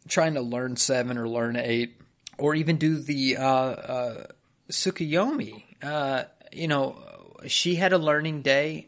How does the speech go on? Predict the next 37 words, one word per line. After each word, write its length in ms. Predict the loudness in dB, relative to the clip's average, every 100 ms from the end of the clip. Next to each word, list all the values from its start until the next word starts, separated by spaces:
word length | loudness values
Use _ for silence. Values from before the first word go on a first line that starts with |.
| -8
and 140 | -4
then 100 | 2
I 200 | 4 4
had 220 | 4 4
a 60 | 2
learning 460 | 2 -4 -6 -10 -10
day, 400 | -10 -10 -14 -12
and 220 | -8 -4
that's 260 | -4 -4 -8
really 420 | -6 -6 -4 -4
how 280 | -2 -4 -4
it's 160 | -6
gone. 400 | -6 -6 -6 -8 -6
We 180 | -4 0
have 180 | 0 0
not 440 | 0 0 -2 -6
done 200 | -6 -4
it 160 | -6 -10
together. 640 | -8 -4 -2 -4 -8 -16 _ _
We've 240 | -6 -6 -4
both 300 | -6 -6 -4
done 260 | 0 0
it, 240 | 0 -6 _ _ _ -4
but 100 | -4
we 140 | -4
can't 320 | -4 -4 -4
do 160 | -8 -10
it 100 | -8
together 600 | -10 -8 -4 -4 -4 -6
because, 680 | -8 -10 -8 -8 -4 -4 -6 _ _ -12 -6
I'll 160 | 0 0
give 160 | 0 0
you 40 |
an 60 | -2
example. 600 | -4 -4 -6 -10 -14 -16 _
She 240 | -10 -6 -6
was, 420 | -6 -4 -4